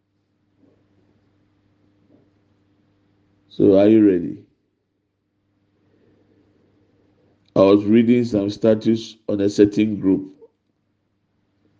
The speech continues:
and somebody put it there, "Lord Jesus, now we are ready. You can come and rapture us." And someone responded,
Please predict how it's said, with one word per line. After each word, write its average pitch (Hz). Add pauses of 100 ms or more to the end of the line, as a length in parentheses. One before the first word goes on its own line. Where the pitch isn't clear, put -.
(2000)
and 104
somebody 117
put 110
it 104
there, 92
"Lord 117
Jesus, 113 (800)
now 113
we 113
are 110
ready. 113
You 110
can 107
come 120 (640)
and 104
rapture 110
us." - (2000)
And 107
someone 123
responded, 107